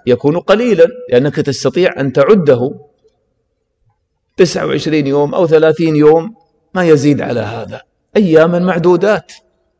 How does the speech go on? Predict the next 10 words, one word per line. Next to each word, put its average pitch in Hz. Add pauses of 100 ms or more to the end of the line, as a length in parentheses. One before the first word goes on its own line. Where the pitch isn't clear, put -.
(120)
شهر 180
واحد 180
في -
السنة، 135 (2750)
بخلاف 143
الشيء 143
الكثير 131
الذي 120
لا 117
يعد. 107